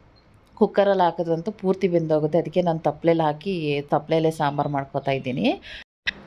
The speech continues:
ಹಾಗೆ ಈವ್ನಿಂಗ್ ತುಂಬ ಚೆನ್ನಾಗಿ ಮೋಡ ಆಗಿತ್ತು ಫ್ರೆಂಡ್ಸ್, ಸುತ್ತ ಮೋಡ ಆಗಿತ್ತು, ಮಳೆ ಬರೋ ಚಾನ್ಸ್ ಜಾಸ್ತಿ ಇತ್ತು. ನಾವು ದೇವಸ್ಥಾನಕ್ಕೆ ಹೋಗಿ ಬರೋಷ್ಟರಲ್ಲಿ ಎಲ್ಲೂ ನಾವು ಮಳೆ ನೆನೆಲಿಲ್ಲ, ಅದೊಂದು ಪುಣ್ಯ ಮಕ್ಕಳಿರೋದ್ರಿಂದ.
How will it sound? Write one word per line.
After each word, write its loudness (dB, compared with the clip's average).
ಹಾಗೆ 4
ಈವ್ನಿಂಗ್ 2
ತುಂಬ 2
ಚೆನ್ನಾಗಿ 0
ಮೋಡ 2
ಆಗಿತ್ತು 0
ಫ್ರೆಂಡ್ಸ್, 0
ಸುತ್ತ -2
ಮೋಡ 2
ಆಗಿತ್ತು, 0
ಮಳೆ 4
ಬರೋ 2
ಚಾನ್ಸ್ -2
ಜಾಸ್ತಿ 0
ಇತ್ತು. 0
ನಾವು 2
ದೇವಸ್ಥಾನಕ್ಕೆ 2
ಹೋಗಿ 0
ಬರೋಷ್ಟರಲ್ಲಿ 0
ಎಲ್ಲೂ 2
ನಾವು 2
ಮಳೆ 2
ನೆನೆಲಿಲ್ಲ, -2
ಅದೊಂದು 0
ಪುಣ್ಯ -4
ಮಕ್ಕಳಿರೋದ್ರಿಂದ. -2